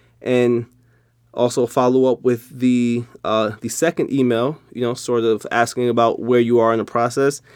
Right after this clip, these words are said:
and then lastly, the phone call. And as I mentioned, you can do it within the span of a week, right? So about a week or so, and that's it.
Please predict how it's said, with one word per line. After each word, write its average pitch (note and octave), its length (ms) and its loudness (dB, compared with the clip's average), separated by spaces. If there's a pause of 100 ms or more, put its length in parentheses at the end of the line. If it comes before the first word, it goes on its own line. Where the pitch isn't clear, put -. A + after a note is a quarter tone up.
(160)
and C3 80 -6
then A#2+ 100 0
lastly, C#3 440 0
the B2+ 80 2
phone B2+ 300 0
call. - 320 -6 (240)
And A2 500 -2
as A#2+ 160 -4
I B2 60 0
mentioned, D3 440 0 (400)
you C3 60 -8
can C#3 100 2
do C#3+ 220 4
it - 200 0
within B2+ 260 -4
the B2 60 0
span B2 340 -2
of A#2 120 -4
a A2 40 0
week, G#2 380 -4
right? A2 360 -2 (160)
So G#2+ 420 -2 (560)
about G#2+ 220 -4
a A2 60 0
week B2 220 -2
or B2+ 60 -2
so, A#2+ 380 0 (280)
and B2+ 100 -4
that's C#3 300 -2
it. C3 240 0